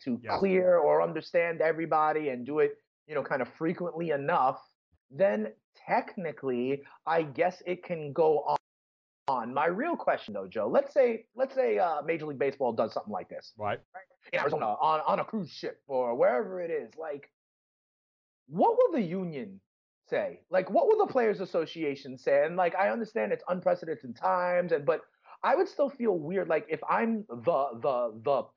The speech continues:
Speaker 1: parent of a player or the spouse of a player,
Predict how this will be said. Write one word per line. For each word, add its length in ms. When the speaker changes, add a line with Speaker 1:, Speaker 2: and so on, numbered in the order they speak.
Speaker 1:
parent 400
of 160
a 120
player 440
or 140
the 120
spouse 460
of 180
a 120
player, 460